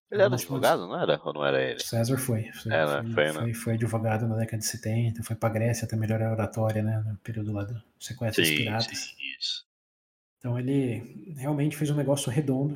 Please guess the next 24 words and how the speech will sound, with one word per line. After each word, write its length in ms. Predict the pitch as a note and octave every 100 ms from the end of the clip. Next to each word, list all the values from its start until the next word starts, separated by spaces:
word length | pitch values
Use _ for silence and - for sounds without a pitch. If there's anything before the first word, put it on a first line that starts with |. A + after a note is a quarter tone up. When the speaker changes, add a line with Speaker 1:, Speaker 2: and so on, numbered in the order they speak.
| -
Speaker 2:
dizem 300 | B2 B2 C3
umas 240 | B2+ A#2
fontes 340 | - B2 B2 A#2
aqui 220 | A2+ B2
que 140 | B2 B2
ele 360 | A#2+ G#2+ - - _ _ _ _ _ B2+
leu 260 | B2+ C3
pro 100 | C3
Senado 400 | - B2 A#2 A#2 A2+
cláusula 440 | - B2 C#3 C#3+ C3+
a 20 |
cláusula, 420 | C3 B2 C3 C3
perguntando 440 | C3+ C3 A#2+ C3+ C3+
no 80 |
fim 160 | B2+ C#3
de 80 | C3
cada 260 | C#3 C#3+
uma: 260 | A#2+ A2+ - -
"Alguém 300 | A2+ B2 B2
tem 80 |
alguma 240 | C3 B2 A2+
dúvida 380 | A2+ C3 C3 A#2+
ou 40 |
sugestão?" 600 | - A2 G#2 - C3 C3